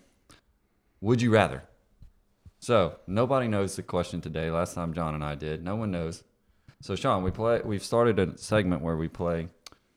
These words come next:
the game, Would You Rather? And we're gonna ask a question. You can lead us off with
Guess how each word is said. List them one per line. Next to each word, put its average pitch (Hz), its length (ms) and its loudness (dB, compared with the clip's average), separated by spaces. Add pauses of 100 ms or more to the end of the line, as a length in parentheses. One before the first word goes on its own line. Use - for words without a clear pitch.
(100)
the - 80 -14
game, 82 340 -6
Would 90 140 -8
You 120 80 -8
Rather? 87 320 -2 (120)
And 92 100 -8
we're 95 60 -2
gonna 95 160 -2
ask 95 160 -4
a 87 40 -4
question. 85 360 -2
You 90 80 -4
can 95 140 -4
lead 95 140 -2
us 92 120 -4
off 92 260 -2
with 85 140 -4